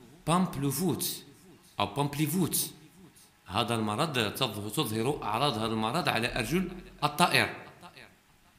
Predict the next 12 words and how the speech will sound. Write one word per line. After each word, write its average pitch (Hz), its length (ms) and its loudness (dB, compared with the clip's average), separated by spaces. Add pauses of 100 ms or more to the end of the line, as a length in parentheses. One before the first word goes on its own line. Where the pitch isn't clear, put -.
(320)
يسبب 143 440 0
انتفاخ 180 560 2
وتشوه 113 640 0
في 165 120 0
القدم، 120 500 0 (680)
وسببه 127 680 2
عدم 113 280 4
تنظيف 131 580 0
المث-، 107 800 -2 (100)
المجتمات 117 800 0 (380)
والقفص، - 640 2 (720)
وكذلك 139 640 2